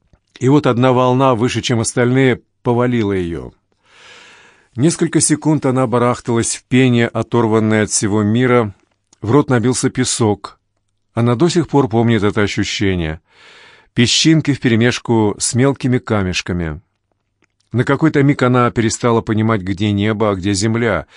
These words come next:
Действительность утратила всякие очертания. Поток потянул её ко дну —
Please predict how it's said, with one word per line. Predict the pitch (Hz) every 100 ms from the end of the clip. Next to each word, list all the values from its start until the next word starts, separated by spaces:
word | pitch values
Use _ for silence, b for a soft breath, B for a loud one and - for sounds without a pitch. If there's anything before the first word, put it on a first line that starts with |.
| B B B B B -
Действительность | 104 107 - 143 147 123 110 92 -
утратила | 110 113 120 113 107
всякие | 101 131 123 123 120
очертания. | - 120 - 101 87 78 69 78 _ _ _ B B B B B B
Поток | 131 135 165 160
потянул | 139 139 135 139 135
её | 127
ко | 127 131
дну — | 107 107 98